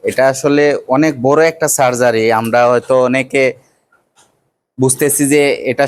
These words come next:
সাধারণ একটা জিনিস, কিন্তু আসলে সাধারণ একটা জিনিস না। একটা পশুর এক, এই জায়গায় যদি আজ মানুষের একটা এইরকম কিছু হইতো, তাইলে কত বড় বড় হসপিটাল দৌড়াদৌড়ি করতে হইতো।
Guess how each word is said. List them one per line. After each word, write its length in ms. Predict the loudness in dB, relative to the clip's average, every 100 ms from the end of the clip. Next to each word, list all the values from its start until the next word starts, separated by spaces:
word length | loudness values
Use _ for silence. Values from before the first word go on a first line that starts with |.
| 0
সাধারণ 400 | 0 2 0 0
একটা 300 | -4 -2 -2 -2 -6 -6
জিনিস, 260 | -4 -4 -8 -8
কিন্তু 220 | -6 -6 -8 -6 -4
আসলে 260 | 0 0 0
সাধারণ 360 | -2 0 0 0 -2
একটা 160 | -2 -2
জিনিস 280 | -2 -4 -4
না। 140 | -4 -4 -6 _ _ _ _ _ _ _ _ -6
একটা 300 | -4 -2 -2 0
পশুর 400 | -2 0 0 0 -2 -6 -8
এক, 60 | -8 _ -20 _ -4
এই 60 | 0
জায়গায় 240 | 2 2 0
যদি 140 | 0 2
আজ 60 | 2 0
মানুষের 360 | 0 0 0 0 -2
একটা 180 | 0 0 0 -2 0
এইরকম 320 | 0 0 -2 -4
কিছু 200 | -4 -2 0
হইতো, 220 | 0 -2 -2
তাইলে 220 | 0 0 0 -4 _
কত 180 | -4 0 2 2 -2 _ _ _
বড় 180 | 0 2 2
বড় 140 | 2 2 0 -4 -4
হসপিটাল 520 | -2 -2 -4 0 -2 -2 -6
দৌড়াদৌড়ি 460 | 0 2 2 0 -2 -2
করতে 200 | -4 -2
হইতো। 220 | -2 -4